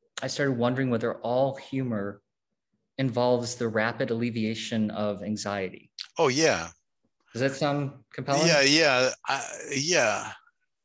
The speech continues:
Speaker 2: Um, uh, or it produces anxiety. I mean, yeah, there's something about, and, you know, what is anxiety? Anxiety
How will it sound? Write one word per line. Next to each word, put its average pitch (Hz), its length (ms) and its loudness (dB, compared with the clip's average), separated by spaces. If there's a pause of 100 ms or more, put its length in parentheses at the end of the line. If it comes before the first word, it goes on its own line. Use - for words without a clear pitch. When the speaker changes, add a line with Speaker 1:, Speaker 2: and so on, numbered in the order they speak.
(500)
Speaker 2:
Um, 110 460 0 (2500)
uh, 110 440 4 (1300)
or 151 500 8 (1000)
it 117 160 -6
produces 127 560 0
anxiety. 95 800 -2 (1000)
I 120 40 -6
mean, 120 280 -2
yeah, 143 240 4
there's 143 160 6
something 202 360 2
about, 151 340 4 (460)
and, 151 200 0
you 151 120 0
know, 156 100 2
what 170 180 2
is 156 120 2
anxiety? 147 680 2
Anxiety 135 880 0